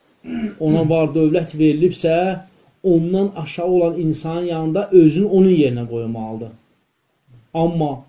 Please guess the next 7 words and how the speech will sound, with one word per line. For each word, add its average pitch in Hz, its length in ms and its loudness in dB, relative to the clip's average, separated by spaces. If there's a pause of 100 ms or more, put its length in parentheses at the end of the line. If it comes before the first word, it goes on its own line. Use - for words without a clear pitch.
(300)
özündən 156 640 0
çox 240 340 4
var 170 160 2
dövlət 151 400 0
verilən 139 400 -2
yanında 123 320 -2
isə 160 240 -4